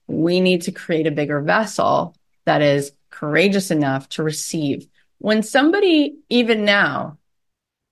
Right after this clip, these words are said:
gives you something, do you say, "Thank you so much"? Or do you notice in your mind an instinct that wants to go, "No, no, you don't have to do that"?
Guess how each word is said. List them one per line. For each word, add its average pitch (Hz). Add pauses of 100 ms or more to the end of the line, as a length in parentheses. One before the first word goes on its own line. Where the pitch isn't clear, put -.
(220)
gives 208
you 175
something, 156 (600)
do 180
you 208
say, 160 (160)
"Thank 196
you 247
so 196
much"? 185 (120)
Or 180
do 165
you 185
notice 196
in 175
your 165
mind 165
an 151
instinct 175
that 143
wants 156
to -
go, 185
"No, 370
no, 466
you 392
don't 523
have 330
to 247
do 226
that"? 214